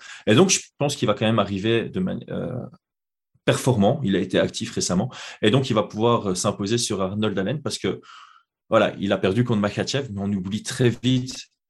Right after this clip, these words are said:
que Dan Hooker a une très bonne lutte défensive, une lutte totalement raisonnable offensive, et son pied-point est pour moi quand même meilleur que celui de Arnold Allen, donc je le vois s'imposer,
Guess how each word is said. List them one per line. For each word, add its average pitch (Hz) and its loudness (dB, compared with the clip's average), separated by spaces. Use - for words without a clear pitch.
que 98 0
Dan 101 0
Hooker 101 0
a 95 -2
une 92 0
très - -4
bonne 107 0
lutte 104 -4
défensive, 113 -8
une 95 2
lutte 101 0
totalement 123 4
raisonnable 98 2
offensive, 123 -4
et 131 4
son 127 2
pied-point 123 2
est 101 2
pour 101 -8
moi 107 0
quand 92 -4
même 95 -2
meilleur 98 0
que - -6
celui 92 -6
de 92 2
Arnold 92 2
Allen, 98 0
donc 90 -4
je 92 -2
le 90 -2
vois 101 0
s'imposer, 95 -4